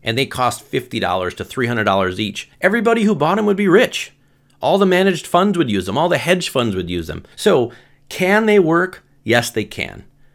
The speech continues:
Do they all work? Absolutely not. And I'd actually say probably less than five percent of them out there right now actually are successful long-term, maybe even less than that, two percent, three percent.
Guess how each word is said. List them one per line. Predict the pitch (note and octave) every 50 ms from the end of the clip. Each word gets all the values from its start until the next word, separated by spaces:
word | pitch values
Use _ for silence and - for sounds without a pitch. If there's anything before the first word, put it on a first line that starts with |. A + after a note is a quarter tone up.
| _ _ _ _ -
Do | E3 F3
they | - C#3+
all | C#3 C3 D3+ F3 F3
work? | F3+ F#3+ G3 G3 G3 - _ -
Absolutely | G#2 F#2+ F#2 - - - G2 G2 F#2+ - F#2
not. | F2 F#2 A2 D3 -
And | G#2 A2
I'd | A#2+ C#3+ D#3 C#3+
actually | C3 C3+ - - C3 A2 G2+
say | - - A2+ A2+ A2+ - - - - -
probably | - F#3+ G#3+ A3 -
less | G#2 G#2+ C3 D3 -
than | - A#2 G2
five | - - - B2 B2 C3+ C#3 - -
percent | A2+ - - - F3 E3
of | A#2+ F#2+
them | F#2+ F#2+ G2
out | A2+ C3 - -
there | F2+ E2+ E2+
right | F2+ F#2 - -
now | F#2+ F#2
actually | F#2 F#2+ A2 A2 - - G2 F#2+
are | G2 F#2
successful | - - - - - A#2+ A2+ - - F#2+ E2
long-term, | E2 E2+ E2+ E2 D#2 - - E2 E2+ F#2 A2 - - _ -
maybe | - C3 D#3+ G3+
even | F3+ D#3+ D3 C3
less | C3 E3+ - -
than | - - - -
that, | - - - _ _ -
two | - A3 G#3+
percent, | - - - - F#2 - -
three | - - E2+ E2
percent. | - - - - - - -